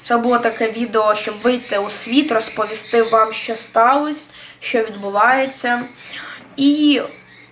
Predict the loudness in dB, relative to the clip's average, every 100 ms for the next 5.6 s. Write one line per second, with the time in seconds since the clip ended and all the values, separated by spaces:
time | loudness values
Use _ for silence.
0 | -20 -6 0 0 0 -4 -4 -6 0 0
1 | 0 -6 -6 -4 -2 2 2 2 0 0
2 | -2 -2 0 2 4 2 -2 -4 0 2
3 | 2 2 2 0 -8 -4 -2 -2 -4 -12
4 | -16 -12 -8 -2 2 0 0 -4 0 0
5 | 0 0 2 2 0 -2